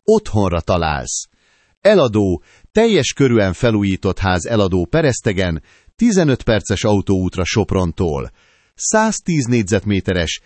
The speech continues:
teljesen felújított téglaépítésű ház, ezeregyszázötven négyzetméteres gondozott telken, dupla garázsal eladó.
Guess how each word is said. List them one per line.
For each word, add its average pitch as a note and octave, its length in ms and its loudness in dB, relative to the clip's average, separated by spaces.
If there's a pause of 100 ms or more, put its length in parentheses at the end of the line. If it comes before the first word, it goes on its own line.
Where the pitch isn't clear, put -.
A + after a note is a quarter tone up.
(200)
teljesen F3 520 0
felújított G#2 600 -2
téglaépítésű G#2+ 1000 0
ház, D#2+ 340 -4 (360)
ezeregyszázötven C3+ 1000 0
négyzetméteres G2 800 0
gondozott A#2 540 -2
telken, F2 520 -2 (200)
dupla C#3+ 380 0
garázsal E2+ 560 0
eladó. D2 540 -6